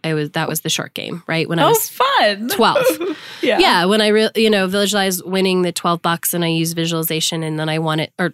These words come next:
Speaker 1: twenty bucks, not twelve, twenty the next day, that was short term. But when I really started, I've always been long term. It's always been about a life, because for me, that's why I, you know, turned up my practice of manifesting. I'd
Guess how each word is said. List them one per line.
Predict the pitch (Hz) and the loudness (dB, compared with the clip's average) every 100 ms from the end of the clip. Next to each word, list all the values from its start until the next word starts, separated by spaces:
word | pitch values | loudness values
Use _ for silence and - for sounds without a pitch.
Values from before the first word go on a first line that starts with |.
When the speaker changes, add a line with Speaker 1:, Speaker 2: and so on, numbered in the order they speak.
| - | -6
Speaker 1:
twenty | - 175 | -2 -2
bucks, | 135 143 - | -2 -6 -8
not | - | -10
twelve, | - 143 - | -6 -6 -6
twenty | - 247 202 170 | -4 0 0 0
the | 180 | -2
next | 180 165 - | -2 -2 -2
day, | 262 185 160 185 - - - - | 0 0 -2 -8 -12 -12 -12 -10
that | 220 220 220 | -2 0 2
was | 226 208 | 2 0
short | - 190 - | 0 -2 -6
term. | - 175 120 143 180 - | -4 -4 -4 -8 -10 -4
But | - | -4
when | 202 208 208 | 0 0 2
I | 202 | 2
really | 190 208 220 240 | 2 2 4 4
started, | 220 - 190 185 175 170 - _ | 2 0 0 0 0 -2 -8 _
I've | 185 170 - | -4 -4 -2
always | 190 196 196 196 175 | 0 2 4 2 2
been | 160 160 160 | -2 -2 -4
long | 151 156 | -4 -6
term. | 156 147 147 131 | -8 -8 -6 -6
It's | 170 170 | -8 -4
always | 190 202 214 214 | 0 2 4 2
been | 185 180 | 0 0
about | 175 165 156 | 0 0 0
a | 156 | 0
life, | 151 226 262 160 - | 0 0 0 -2 -4
because | 185 - 202 | -6 -2 -2
for | - 190 | -2 0
me, | 277 | 0
that's | 202 165 - _ _ - - - - - _ | 0 -2 -8 _ _ -20 -18 -18 -20 -20 _
why | - 180 185 190 185 185 | -6 2 4 4 2 2
I, | 175 160 _ _ _ | 0 -4 _ _ _
you | 202 | 0
know, | 165 | 2
turned | 160 - 190 180 | -2 -2 0 2
up | 180 | 0
my | - 165 | 0 -4
practice | - 151 - 156 | -2 -2 -2 -6
of | 151 | -2
manifesting. | 214 262 190 147 160 | 0 0 -2 -6 -4
I'd | 160 | -2